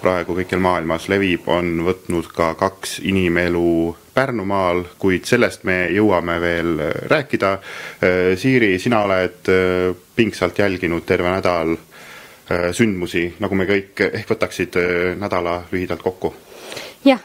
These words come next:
Speaker 2: töö on selline, et peab jälgima. Esmaspäeval, äh, äh, saime teatada positiivsest uudisest, et Tammiste ja Halinga hooldekodudes tehtud kordustestid osutusid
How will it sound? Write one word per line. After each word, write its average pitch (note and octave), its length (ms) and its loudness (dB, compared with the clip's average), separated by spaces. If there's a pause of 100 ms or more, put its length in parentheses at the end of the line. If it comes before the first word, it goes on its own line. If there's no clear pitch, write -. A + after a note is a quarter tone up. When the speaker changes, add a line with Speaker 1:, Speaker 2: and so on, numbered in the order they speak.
Speaker 2:
töö B3+ 160 4
on G#3+ 100 0
selline, F#3 440 2
et F3+ 60 -14
peab G#3+ 200 2
jälgima. E3+ 400 0 (960)
Esmaspäeval, D4 960 4
äh, G3+ 320 4 (840)
äh, G#3+ 300 4
saime B3 340 4
teatada G3+ 1000 4
positiivsest A#3 680 2
uudisest, F#3+ 560 2
et F#3+ 220 0
Tammiste A3 560 4
ja F#3+ 380 4
Halinga A3 500 4
hooldekodudes F#3+ 760 4
tehtud F#3+ 800 -2
kordustestid A3 960 0
osutusid C4 500 2